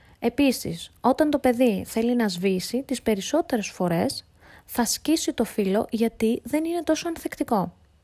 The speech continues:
Έτσι, ένα πιο ακριβό τετράδιο είναι πιο όμορφο και γερό. Προτιμήστε τετράδια με χοντρό εξώφυλλο για να μην τσαλακώνονται τα φύλλα.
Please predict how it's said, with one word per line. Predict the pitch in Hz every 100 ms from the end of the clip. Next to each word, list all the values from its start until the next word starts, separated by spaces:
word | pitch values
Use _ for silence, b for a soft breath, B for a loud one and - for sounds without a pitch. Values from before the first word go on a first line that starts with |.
| _ _ _ B B B -
Έτσι, | 294 285 - 180 B B B -
ένα | 277 277
πιο | - 339
ακριβό | 330 247 214
τετράδιο | 208 190 190 175 175 185 269 294
είναι | 220 190
πιο | - - 330
όμορφο | 226 208 220 - 381
και | -
γερό. | 302 285 233 170 - _ _ _ _ _ _ _ - B B _
Προτιμήστε | 214 202 208 262 330
τετράδια | 302 254 262 269 240
με | 208
χοντρό | 185 185 175 254
εξώφυλλο | 277 - 220 - 190 196 311 _ _ B B B _
για | 214
να | 214
μην | 226 277
τσαλακώνονται | 302 277 240 240 226 214 202
τα | 202
φύλλα. | - 190 180 165